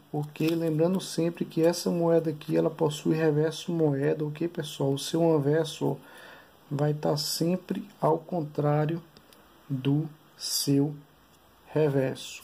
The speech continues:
ok? O seu anverso aqui, ó, escudo das armas, ó, vai estar sempre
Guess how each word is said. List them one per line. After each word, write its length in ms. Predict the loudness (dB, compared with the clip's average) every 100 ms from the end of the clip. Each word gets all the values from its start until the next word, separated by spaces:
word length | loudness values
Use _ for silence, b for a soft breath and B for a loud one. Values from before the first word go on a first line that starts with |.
| -8
ok? 580 | -6 -6 -2 0 0 -2 B B B -14
O 80 | -10
seu 340 | -2 0 4
anverso 480 | 4 4 0 -2 -8
aqui, 260 | -8 0
ó, 80 | 2
escudo 420 | 0 -4 -8 -2
das 300 | 2 2 2
armas, 380 | 2 2 2 0
ó, 100 | -2
vai 160 | 0 0
estar 320 | -2 -4 -4
sempre 680 | -4 -2 0 0 0 0